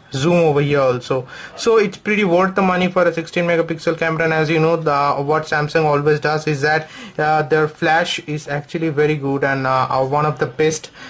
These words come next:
uh, flash that they, uh, have actually. And now if I give you a view of the front camera, like, uh, it's a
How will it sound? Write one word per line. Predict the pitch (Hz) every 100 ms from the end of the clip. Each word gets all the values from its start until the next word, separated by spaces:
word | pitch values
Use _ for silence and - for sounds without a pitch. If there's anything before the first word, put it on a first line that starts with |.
| - -
uh, | 143
flash | - 151 143 147 -
that | 151 135
they, | 151 147 147
uh, | 139 139 131
have | - 127 127
actually. | 120 - 120 117 - - -
And | 156 156
now | 165 190 220
if | 220 190 -
I | 170 175 185 196
give | - 185 190 -
you | 180 185
a | 165 160 151
view | 139 180 190
of | 165 165 -
the | 156
front | 151 - 160 165 -
camera, | 160 131 123 127 165 - - -
like, | 156 156 156 - - - - - - 190 - - - - -
uh, | 196
it's | 170 175
a | 165 147